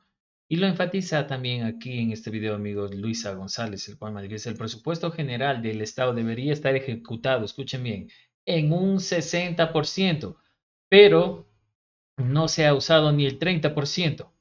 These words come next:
Esto es inaceptable. Nuestro país necesita inversión en estructura, salud, educación, no un gobierno ausente, improvisado y que miente". Claro, o sea, si ustedes se ponen a pensar y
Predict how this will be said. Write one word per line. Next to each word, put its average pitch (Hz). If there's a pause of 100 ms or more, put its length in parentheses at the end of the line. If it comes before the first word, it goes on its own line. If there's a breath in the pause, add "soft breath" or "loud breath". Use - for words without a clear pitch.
(200)
Esto 135
es 127
inaceptable. 135
Nuestro 90
país 113
necesita 117
inversión 107
en 120
estructura, 117
salud, 113
educación, 110 (360 loud breath)
no 143
un 165
gobierno 147
ausente, 143
improvisado 131
y 127
que 113
miente". 120 (380 loud breath)
Claro, 240
o 151
sea, 165
si -
ustedes 208
se 240
ponen 190
a 156
pensar 113 (280)
y 104